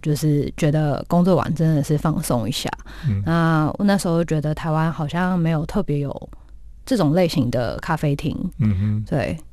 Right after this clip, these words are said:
Speaker 2: 对，呃，你以前是念服装设计哈，那为什么会跑到巴黎去工作啊？
Speaker 1: 其实我觉得那边很漂亮，
Speaker 2: 嗯。
Speaker 1: 然后我想说去出国待一阵子看看。
Speaker 2: 的确哈，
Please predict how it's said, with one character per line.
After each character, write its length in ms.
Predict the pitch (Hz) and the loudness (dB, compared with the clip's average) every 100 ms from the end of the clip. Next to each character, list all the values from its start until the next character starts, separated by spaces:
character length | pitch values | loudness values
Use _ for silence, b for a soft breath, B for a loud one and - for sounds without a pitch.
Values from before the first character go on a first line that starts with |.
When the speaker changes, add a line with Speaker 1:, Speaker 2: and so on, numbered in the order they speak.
| - - | -20 -2
Speaker 2:
对， 300 | 120 104 92 - | 2 2 0 -2
呃， 240 | 170 208 262 | 0 2 2
你 140 | 202 | 2
以 100 | 220 | 2
前 240 | 107 135 160 | 2 2 2
是 160 | 190 | 0
念 360 | 185 190 170 135 | 0 2 4 2
服 240 | - 123 | 0 -2
装 260 | 139 156 160 | 2 2 2
设 180 | 165 156 | 2 0
计 220 | 123 127 | 2 0
哈， 160 | 107 110 | 0 2
那 160 | 214 202 | 0 0
为 120 | - 175 | -2 -2
什 80 | |
么 80 | 123 | 2
会 80 | 117 | 2
跑 180 | - 107 | 2 2
到 260 | 135 131 147 - - - | 2 0 -2 -10 -18 -6
巴 180 | - 123 | 0 2
黎 140 | 110 | 2
去 420 | 101 - 123 98 95 b b - | -2 0 0 0 -4 b b -2
工 220 | 110 107 | 2 2
作 220 | 110 90 | 2 0
啊？ 120 | 73 B B B B B | -4 B B B B B
Speaker 1:
其 160 | - 196 | 0 2
实 80 | 220 | 4
我 100 | 180 | 4
觉 80 | 143 | 4
得 80 | |
那 80 | 156 | 4
边 120 | 156 | 4
很 100 | 156 | 2
漂 200 | - 147 - | 2 -2 -4
亮， 140 | - 180 - | -6 -8 -6
Speaker 2:
嗯。 200 | 139 110 | 0 2
Speaker 1:
然 100 | 104 | 2
后 280 | 151 180 175 | 2 4 4
我 80 | 165 | 4
想 220 | 156 156 | 2 0
说 240 | 151 156 156 | 2 2 2
去 420 | - 170 160 139 | 2 4 4 2
出 180 | - 170 | 0 0
国 400 | 151 69 58 - - | 2 0 -4 -10 -8
待 120 | - 156 | -4 -2
一 80 | 147 | 0
阵 180 | 151 | 0
子 120 | 147 - | -2 -4
看 200 | - - | -8 -6
看。 160 | - - - - | -6 -8 -10 -14
Speaker 2:
的 160 | - 120 | -2 0
确 200 | - 120 | 2 0
哈， 120 | 90 | 0